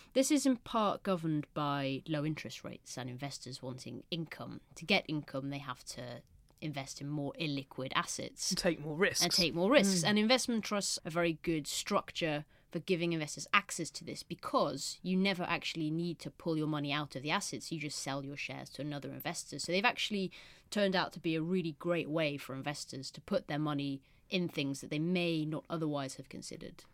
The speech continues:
Speaker 2: And in your piece, you look at some of the more unusual things, as we've said, like peer-to-peer loans and, um, infrastructure, which the newer investment trusts are, um, are taking a look at. But property is one of the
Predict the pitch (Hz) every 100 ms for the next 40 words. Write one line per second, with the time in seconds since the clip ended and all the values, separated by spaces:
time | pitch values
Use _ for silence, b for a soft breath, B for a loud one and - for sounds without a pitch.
0 | - 247 240 - 285 302 226 - 214 175
1 | - - B B B 180 170 170 180 -
2 | - - 175 160 165 156 147 156 170 170
3 | 170 151 147 190 190 175 - 160 - 175
4 | 165 139 - - 180 - - 151 151 185
5 | 190 185 175 139 139 131 160 160 - 208
6 | 208 190 - 175 - - 170 - B B
7 | 185 202 - - - 190 165 - - 202
8 | 226 180 156 151 - 151 - 160 - -
9 | 160 156 156 156 147 170 - 170 - 151
10 | 180 226 - 120 - 170 B B B -
11 | - 349 - - 120 135 170 - 180 165
12 | 175